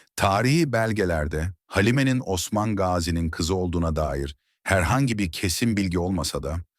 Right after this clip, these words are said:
bazı tarihçiler bu karakterin Osman Gazi'nin torunlarından birinden, belki de Savcı Bey'in kızından esinlenerek yazıldığını öne sürmektedir. Dizde Savcı Bey, Osman Bey'in oğlu değil, kardeşi olarak gösterilmiştir.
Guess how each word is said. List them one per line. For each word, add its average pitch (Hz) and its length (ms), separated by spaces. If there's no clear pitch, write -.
bazı 117 360
tarihçiler 80 760
bu 101 80
karakterin 85 560
Osman 95 460
Gazi'nin 80 480
torunlarından 80 640
birinden, 80 440
belki 147 320
de 127 80
Savcı 90 460
Bey'in 104 220
kızından 87 400
esinlenerek 85 720
yazıldığını 82 500
öne 78 160
sürmektedir. 71 600
Dizde 117 280
Savcı 101 460
Bey, 107 240
Osman 107 440
Bey'in 95 180
oğlu 87 360
değil, 87 360
kardeşi 82 420
olarak 80 320
gösterilmiştir. 71 760